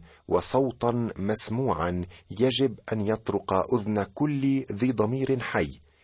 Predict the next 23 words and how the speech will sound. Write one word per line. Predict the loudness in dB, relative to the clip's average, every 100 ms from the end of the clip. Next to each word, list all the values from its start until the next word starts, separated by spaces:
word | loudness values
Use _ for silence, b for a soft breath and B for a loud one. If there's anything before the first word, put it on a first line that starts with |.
| b
ويؤثر | 0 0 -2 -4 0 0 0 0
على | 0 0 -2
قلبه | -2 -2 -2 -4 -2 -4 -6 _ -6
لكي | -6 0 0 2
يدرك | -2 0 -2 0 -2
خطورته، | -2 -8 -4 -2 -2 -4 -4 -6 -8 -12 _ _ _ _ -20 B B
بل | 2 4
يجب | 4 2 2
أن | 0 2
يقود | 0 0 0 0 2 0 -2
كل | -2 2
واحد | 2 2 0 0
منا | 0 0 0 0 0 B B B
لكي | -2 0 0 2
يسأل | 2 0 0 0 0
نفسه: | 0 0 0 -2 -6 -8 b b b
"هل | -2 -2 -2
أنا | -2 -2 2
شاهد | 2 2 -2 -2
للحق | -2 -2 -4 -4 -2 -2 -6 -18 _ -8
بتصرفي | -6 -2 0 0 0 0 -2 -4 -6
في | -8 -10
قوة | -4 -2 0